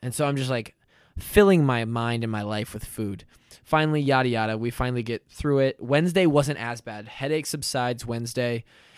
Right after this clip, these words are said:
and mentally I kinda locked in. There was, through this whole thing, like, I pride myself on, I'm never gonna quit. I'm never gonna stop.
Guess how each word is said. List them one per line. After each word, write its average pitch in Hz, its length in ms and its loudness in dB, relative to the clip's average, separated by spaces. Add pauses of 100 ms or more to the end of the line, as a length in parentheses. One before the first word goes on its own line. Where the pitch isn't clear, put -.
(120)
and 113 580 -4 (1160)
mentally 135 560 0
I 117 60 -2
kinda 127 200 -2
locked 117 380 0
in. 113 320 -6 (260)
There 165 160 8
was, 175 300 2 (200)
through 254 300 -6
this 233 140 -4
whole 151 180 0
thing, 135 480 -8
like, 117 220 -12
I 117 80 -6
pride 123 360 -2
myself 131 460 -2
on, 117 140 -4
I'm 120 160 -4
never 127 200 0
gonna 104 180 -8
quit. 107 420 -8 (300)
I'm 151 180 0
never 123 240 0
gonna 92 140 -12
stop. 71 460 -10